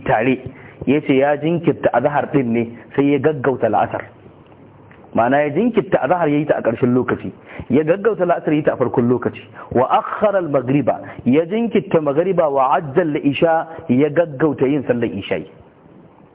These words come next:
Wannan kuma a wajen, a wasu daga cikin malamai kenan suna ganin jam'a ne a sura kawai. Amma ba haƙiƙ-, ba jam'i ne a lokacin wata sallah ɗaya ba, a kowace sallah a cikin lokacin ta ne. Wasu kuma suna ganin wannan dalili ne da ke nuna cewa Annabi sallallahu alaihi wasallama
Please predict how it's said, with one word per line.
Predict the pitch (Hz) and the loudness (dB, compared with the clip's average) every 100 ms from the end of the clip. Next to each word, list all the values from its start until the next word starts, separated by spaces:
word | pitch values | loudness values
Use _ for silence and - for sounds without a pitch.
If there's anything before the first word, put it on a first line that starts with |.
| _ - - 107 | _ -20 -8 0
Wannan | 123 214 185 165 | 2 2 0 0
kuma | 208 247 247 - - - - - - - - | 0 0 -2 -10 -18 -20 -20 -20 -20 -14 0
a | 143 | 2
wajen, | 156 165 196 202 196 | 2 0 0 0 0
a | 170 147 | 0 2
wasu | 165 185 | 2 2
daga | 185 147 | 0 0
cikin | - 185 | 0 0
malamai | 165 135 147 - | 2 0 -2 -2
kenan | 156 185 | 0 0
suna | 202 151 | 0 2
ganin | 147 143 | 0 0
jam'a | 165 127 127 | 0 0 0
ne | |
a | 127 117 | 0 -2
sura | 202 226 - | 0 0 0
kawai. | - 95 - - - _ - - - - | -2 -4 -6 -20 -20 _ -20 -20 -20 -6
Amma | 107 123 226 | 0 2 2
ba | 160 | 0
haƙiƙ-, | 139 160 165 | -2 -2 0
ba | 131 123 | 0 0
jam'i | 185 214 165 | 0 0 0
ne | 180 | 2
a | - | 0
lokacin | 135 147 139 127 | 0 0 0 2
wata | 127 131 | 2 0
sallah | 143 127 | 0 0
ɗaya | 101 101 | 0 0
ba, | 135 | 0
a | 127 - - - | 0 -6 -10 0
kowace | 294 269 160 135 | 2 2 0 0
sallah | 170 160 | 0 0
a | 113 | -2
cikin | - 123 | -2 0
lokacin | 120 113 101 | 0 -4 -8
ta | 98 | -8
ne. | 92 - - | -10 -6 -2
Wasu | 165 175 | -2 0
kuma | 202 | 0
suna | 202 180 | 2 0
ganin | 165 175 | 0 0
wannan | 202 330 220 | 0 2 2
dalili | 156 160 156 | 2 2 0
ne | |
da | 139 | 2
ke | 135 | 2
nuna | 151 131 | 2 2
cewa | 139 | 2
Annabi | 135 139 | 0 0
sallallahu | 143 139 | 0 0
alaihi | 120 | 2
wasallama | 160 170 160 | 2 0 -2